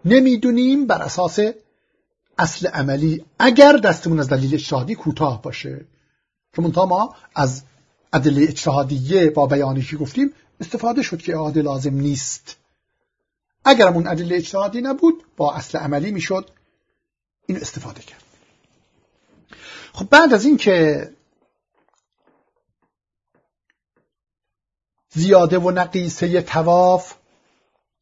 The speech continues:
در صورت عمد روشن شد، حکم به بطلان کردیم، در صورت جهل به حکم روشن شد، حکم به صحت کردیم،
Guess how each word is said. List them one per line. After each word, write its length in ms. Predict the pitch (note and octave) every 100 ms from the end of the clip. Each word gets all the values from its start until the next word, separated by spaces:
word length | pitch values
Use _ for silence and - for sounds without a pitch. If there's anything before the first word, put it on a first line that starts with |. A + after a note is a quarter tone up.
| _ _ _ _ _ -
در 140 | E3+
صورت 600 | E3+ - F3 F3 F#3+ -
عمد 720 | A3+ A#3+ A3 F#3+ D#3 C#3 C3 _ _ _ _ _ _ _ _ _
روشن 420 | - D3+ - F#3
شد، 200 | D3 C#3+ -
حکم 240 | D#3 D3+
به 80 | D3
بطلان 380 | C3+ - D3+ C3
کردیم، 460 | C3 A#2+ C3 A#2 - - - -
در 180 | F3+
صورت 480 | E3+ - F3 F#3 -
جهل 560 | F3+ - B3 G#3 A3 A3+
به 120 | G#3
حکم 600 | - G3 F3+ D#3+ D#3 D3 - -
روشن 420 | D#3+ D3+ - B2
شد، 320 | C#3+ C3+ - _ _
حکم 400 | D3+ D#3 D#3 D3
به 60 |
صحت 400 | C3 C3 - D#3
کردیم، 440 | - B2 A#2+ A#2